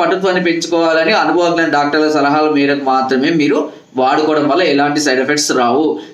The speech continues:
చాలా మంది అంటారు, "కిడ్నీలు ఖరాబ్ అయితే" అంటారు సార్, "లివర్ ఖరాబ్ అయితే" అంటారు. ఎందుకు ఖరాబ్ అయితే అంటే డాక్టర్ల పర్యవేక్షణ లేకుండా చిట్కాలు మీ ఇష్టం ఉన్నట్టుగా YouTube-లో చూసి మీకు ఇష్టం ఉన్న మోతాదులో వాడుకోవడం వల్ల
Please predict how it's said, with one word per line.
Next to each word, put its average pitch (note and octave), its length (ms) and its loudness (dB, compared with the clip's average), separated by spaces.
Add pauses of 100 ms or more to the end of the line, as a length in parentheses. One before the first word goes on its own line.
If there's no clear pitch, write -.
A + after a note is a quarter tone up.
చాలా D#3+ 220 2
మంది E3 220 0
అంటారు, D3 160 0
"కిడ్నీలు D3+ 380 -2
ఖరాబ్ D3 220 0
అయితే" D3 160 0
అంటారు C#3+ 220 2
సార్, C#3+ 240 0
"లివర్ C#3+ 280 2
ఖరాబ్ C#3+ 240 2
అయితే" C#3+ 140 0
అంటారు. C#3 560 -4
ఎందుకు F3+ 180 0
ఖరాబ్ G3 240 2
అయితే F#3+ 200 0
అంటే F#3 300 0
డాక్టర్ల D#3 380 0
పర్యవేక్షణ F3+ 360 0
లేకుండా F3 300 0 (100)
చిట్కాలు F3 340 0
మీ E3+ 100 0
ఇష్టం E3+ 200 0
ఉన్నట్టుగా E3+ 320 0
YouTube-లో E3+ 380 0
చూసి E3+ 160 0
మీకు F#3 200 0
ఇష్టం E3 200 0
ఉన్న D#3 100 2
మోతాదులో D#3+ 400 0
వాడుకోవడం D#3 420 0
వల్ల F#3 260 0